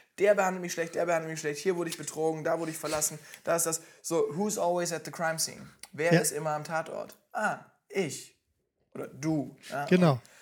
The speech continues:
Speaker 1: das ist das Erste, das Wichtigste, einfach die volle Verantwortung zu übernehmen.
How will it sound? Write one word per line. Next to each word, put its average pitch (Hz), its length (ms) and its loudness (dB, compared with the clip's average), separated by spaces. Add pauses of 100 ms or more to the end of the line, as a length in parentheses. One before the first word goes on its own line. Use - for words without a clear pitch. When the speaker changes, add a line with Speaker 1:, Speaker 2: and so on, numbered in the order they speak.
(180)
Speaker 1:
das 165 160 2
ist 156 100 0
das 151 100 -2
Erste, 135 240 -2
das 127 200 -2
Wichtigste, 147 400 -4
einfach 185 200 -4
die 147 80 -10
volle 160 320 -6
Verantwortung 135 500 -8
zu - 80 -8
übernehmen. - 320 -16